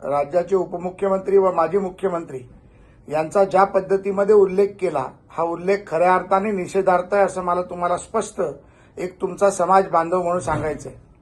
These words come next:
ज्या देवेंद्र फडणवीसांनी या मराठा समाजाला संपूर्ण शंभर टक्के आरक्षण दिलं, ज्या देवेंद्र फडणवीसांनी ते आरक्षण हायकोर्टामध्ये टिकवलं, ज्या नाकर्ते उद्धव ठाकरेच्या सरकारमुळे आरक्षण सुप्रीम कोर्टात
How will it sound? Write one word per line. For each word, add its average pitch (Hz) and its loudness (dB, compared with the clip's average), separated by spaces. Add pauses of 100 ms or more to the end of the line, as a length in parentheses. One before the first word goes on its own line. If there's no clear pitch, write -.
(720)
ज्या 208 8
देवेंद्र 214 0
फडणवीसांनी 208 2
या 190 4
मराठा 190 2
समाजाला 196 2
संपूर्ण 202 -2
शंभर 196 -4
टक्के 196 -4
आरक्षण 180 -2
दिलं, 143 -12 (800)
ज्या 202 8
देवेंद्र 214 4
फडणवीसांनी 220 0
ते 220 -2
आरक्षण 202 2
हायकोर्टामध्ये 214 0
टिकवलं, 202 -2 (680)
ज्या 214 6
नाकर्ते 220 2
उद्धव 220 4
ठाकरेच्या 208 0
सरकारमुळे 208 0
आरक्षण 196 2
सुप्रीम 220 -6
कोर्टात 226 -2